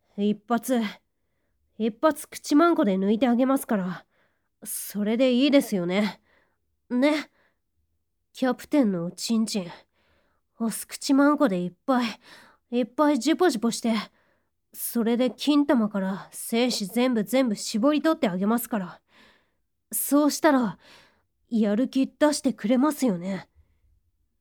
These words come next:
俺のことメスみたいって言ったんだから、おす口マンコでも気持ちよくなって、ザーメン射精して、それでやる気出してくれますよね。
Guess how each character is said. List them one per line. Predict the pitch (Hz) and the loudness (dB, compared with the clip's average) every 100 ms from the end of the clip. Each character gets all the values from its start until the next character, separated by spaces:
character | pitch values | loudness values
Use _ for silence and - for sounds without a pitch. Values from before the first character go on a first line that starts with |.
| _ _ _ _ _ _ - | _ _ _ _ _ _ -10
俺 | 196 247 294 | -4 0 2
の | 311 | 0
こ | 320 | -2
と | 285 | -2
メ | 175 180 | -2 -2
ス | 202 - | -4 0
み | 330 247 | 2 2
た | 196 | 0
い | 226 | -2
っ | |
て | - | -2
言 | 220 | -4
っ | 190 | -4
た | 240 | 0
ん | 240 | 0
だ | 220 | 0
か | 196 | -4
ら、 | 170 165 _ _ _ _ _ _ | -8 -12 _ _ _ _ _ _
お | - 208 | -6 -6
す | 208 | -6
口 | - - 277 | -12 -2 2
マ | 285 | 2
ン | |
コ | 285 | 2
で | 202 | -2
も | 170 | -4
気 | - 220 | -4 0
持 | 233 | 0
ち | 220 | 0
よ | 262 | -4
く | 240 | 0
な | 214 214 | -2 -2
っ | |
て、 | - 214 170 - _ _ _ _ 208 | -2 -4 -4 -10 _ _ _ _ -10
ザ | 196 196 208 | -4 0 2
ー | |
メ | 220 226 | 2 2
ン | 226 | 2
射 | 240 | 0
精 | 226 208 170 | -2 -2 -4
し | - | -6
て、 | 196 185 - _ _ _ _ _ _ | -6 -6 -8 _ _ _ _ _ _
そ | - - 220 | -18 -6 0
れ | 208 233 | 2 2
で | 233 226 208 - | 2 0 -2 -6
や | 214 202 208 | -2 2 2
る | 226 | 0
気 | 233 233 | 0 0
出 | 190 233 | 2 0
し | - | 0
て | 220 175 - | -2 -2 -4
く | - 190 | -6 0
れ | 190 | 2
ま | 220 | 0
す | 208 247 | 0 -2
よ | 175 165 | -2 -2
ね。 | 170 190 | -6 -6